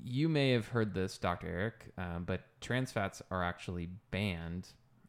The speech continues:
in, uh, a lot of states. I be-, I believe it's, like, a nationwide ban. Like,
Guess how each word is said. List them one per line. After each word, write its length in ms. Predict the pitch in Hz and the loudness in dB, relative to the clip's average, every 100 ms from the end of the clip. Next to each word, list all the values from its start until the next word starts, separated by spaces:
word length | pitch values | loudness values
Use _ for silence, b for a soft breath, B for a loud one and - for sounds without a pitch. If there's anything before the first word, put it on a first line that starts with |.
| - - | -20 -10
in, 560 | 92 87 82 82 82 - - | -6 -6 -4 -6 -6 -10 -12
uh, 300 | - 147 156 131 _ _ _ _ _ | -12 -10 -12 -14 _ _ _ _ _
a 100 | - | -12
lot 220 | 92 92 98 | -6 -4 -4
of 80 | 87 - | -8 -14
states. 460 | - - 98 127 - | -10 -6 -4 -4 -4
I 60 | |
be-, 120 | 98 - | -8 -4
I 60 | 123 | -4
believe 240 | 117 165 | -2 -2
it's, 120 | 175 | -2
like, 100 | 110 | -4
a 80 | 101 | -4
nationwide 720 | 95 104 110 101 92 90 90 - | -4 -4 -4 -4 -2 -2 -4 -8
ban. 280 | 92 104 85 - B B B B | -4 -4 -4 -10 B B B B
Like, 100 | - | -16